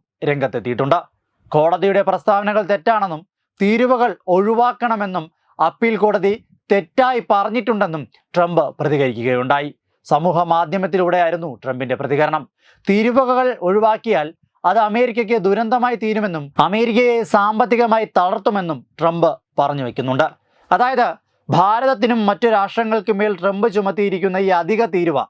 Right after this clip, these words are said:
ആ ഒരു നയം, ഒരു, ആ, അമേരിക്കയുടെ പ്രസിഡന്റ് ആയിരിക്കുന്ന ഒരു വ്യക്തി ആ അധികാരം വെച്ചുകൊണ്ട് അങ്ങനെ ഒരു നയം നടപ്പിലാക്കാൻ പാടില്ല എന്നാണ് യു എസിലെ അപ്പീൽ കോടതി ഇപ്പോൾ പറഞ്ഞു വെക്കുന്നത്. അതായത് ട്രംപിൻ്റേതായിട്ടുള്ള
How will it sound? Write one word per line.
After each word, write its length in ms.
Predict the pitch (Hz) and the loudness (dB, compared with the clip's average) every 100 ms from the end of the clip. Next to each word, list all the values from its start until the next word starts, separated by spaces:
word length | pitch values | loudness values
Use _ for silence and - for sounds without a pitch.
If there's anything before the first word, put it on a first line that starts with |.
| _ _ - 196 | _ _ 0 0
ആ 20 | 254 254 | 2 0
ഒരു 120 | 240 | 0
നയം, 240 | 175 175 123 _ _ _ _ 190 | 0 -2 -4 _ _ _ _ 0
ഒരു, 120 | 233 233 - _ _ - | 2 2 -2 _ _ -2
ആ, 20 | 156 160 151 156 | 0 2 2 0
അമേരിക്കയുടെ 480 | 180 240 233 233 220 190 | 0 -2 0 0 0 -2
പ്രസിഡന്റ് 420 | 214 233 247 240 | -2 -2 -2 0
ആയിരിക്കുന്ന 380 | 233 226 202 208 | 0 -2 -4 -2
ഒരു 80 | 214 190 | 0 0
വ്യക്തി 280 | 190 - 220 208 - 180 | -4 -2 -2 -2 -2 0
ആ 20 | 202 | 0
അധികാരം 420 | 180 226 254 254 226 | 0 0 0 0 -4
വെച്ചുകൊണ്ട് 380 | 170 214 202 214 185 | -2 -4 0 0 0
അങ്ങനെ 180 | 185 214 | -2 -4
ഒരു 60 | 214 190 | -2 -2
നയം 240 | 196 233 196 | -2 -2 -2
നടപ്പിലാക്കാൻ 600 | 180 202 233 226 190 214 170 | -2 -2 -2 -2 -2 -4 -2
പാടില്ല 360 | 175 196 220 220 175 | -2 0 0 -2 -2
എന്നാണ് 280 | 165 160 143 127 _ _ 165 | -2 -2 -4 -8 _ _ 0
യു 80 | 180 208 | 2 2
എസിലെ 260 | 190 170 156 _ - 165 | 2 0 -2 _ -2 -2
അപ്പീൽ 300 | - 220 208 | 0 0 2
കോടതി 240 | 175 156 156 | 2 2 -2
ഇപ്പോൾ 140 | 139 170 | 0 0
പറഞ്ഞു 200 | 190 208 | 0 0
വെക്കുന്നത്. 300 | 170 147 135 147 | -2 -4 -2 0
അതായത് 340 | 190 220 214 180 - _ - | 2 2 0 -2 -8 _ -2
ട്രംപിൻ്റേതായിട്ടുള്ള 920 | 208 220 277 277 262 254 247 208 214 | -2 0 0 2 2 2 0 0 2